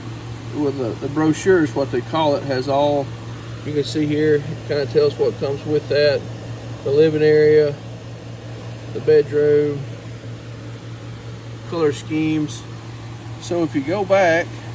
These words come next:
to, okay, here we're back to tiffin motorhomes dot com, and we go over here to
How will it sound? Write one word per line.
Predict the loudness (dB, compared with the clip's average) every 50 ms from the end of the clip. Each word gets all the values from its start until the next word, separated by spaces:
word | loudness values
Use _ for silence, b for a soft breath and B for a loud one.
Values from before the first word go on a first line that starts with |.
| -12 -12 -12 -12 -12 -12 -14 -14 -14 -12 -12 -14 -12 -12 -12 -12 -12 -12 -12 -12 -10 -4
to, | -2 0 2 4 4 4 4 4 2 0 -2 -6 -10 -12 -12 -12 -12 -12 -12 -12 -12 -12 -12 -12 -12 -12 -12 -12 -12 -14 -12 -12 -12 -8
okay, | -4 -2 0 0
here | 2 2
we're | 2 2
back | 2 2 2 0 0 -2
to | -6 -8
tiffin | -4 -2 -4 -2 -2 -2
motorhomes | 0 2 2 2 2 0 0 -2 -2 -2 -4 -2
dot | -2 -2 -2 -2 -4
com, | -4 -4 -2 -2 -2 -2 -2 -4 -6 -8 -12 -12 -12 -12 -12 -12 -12 -12 -12 -12 -12 -12 -12 -12 -12 -12 -12 -12 -10 -8 -6
and | -4 -2 -2
we | -2 -2
go | 0 2 2 4
over | 4 2 2
here | 2 2 2 2 0 0
to | -2 -2 0 2 2 2 2 0 0 -2